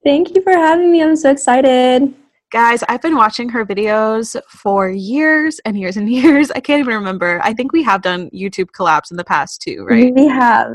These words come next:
Speaker 1: Yeah, I remember seeing your videos, like, years ago before we ever talked.
Speaker 2: Yeah.
Speaker 1: And then I think, like, a year ago or so, we kind of, like, made our way back in each other's lives. And now one year later, here we are.
Speaker 2: Here we are.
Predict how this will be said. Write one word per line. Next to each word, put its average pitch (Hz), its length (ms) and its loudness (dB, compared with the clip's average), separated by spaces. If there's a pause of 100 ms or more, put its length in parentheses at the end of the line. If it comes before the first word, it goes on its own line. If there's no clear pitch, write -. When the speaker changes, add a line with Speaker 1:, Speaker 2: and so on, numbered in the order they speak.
Speaker 1:
Yeah, 247 320 4
I 240 100 2
remember 381 260 0
seeing 330 300 0
your 233 120 -2
videos, 240 400 -2
like, 214 140 -2
years 196 300 -2
ago 190 200 -4
before 214 360 -2
we 220 120 2
ever 202 200 -2
talked. - 580 -6 (160)
Speaker 2:
Yeah. 220 300 4
Speaker 1:
And 214 160 0 (260)
then 214 180 -6
I 220 80 -2
think, 247 240 -6
like, 311 140 0
a 294 80 2
year 214 460 2
ago 262 240 -2
or 220 160 -4
so, 196 240 -8
we 214 100 -4
kind 214 240 -8
of, 214 80 -8
like, 202 240 -8
made 202 160 -6
our 196 80 -6
way 190 300 -4
back 202 260 -6
in 202 60 -10
each 202 180 -12
other's 107 220 -10
lives. 107 400 -8
And 208 320 -10
now 208 160 -8
one 220 160 -10
year 226 160 -12
later, 220 240 -14
here 208 160 -16
we 214 80 -16
are. 202 260 -16 (400)
Speaker 2:
Here 285 140 -2
we 311 100 -2
are. 302 320 -2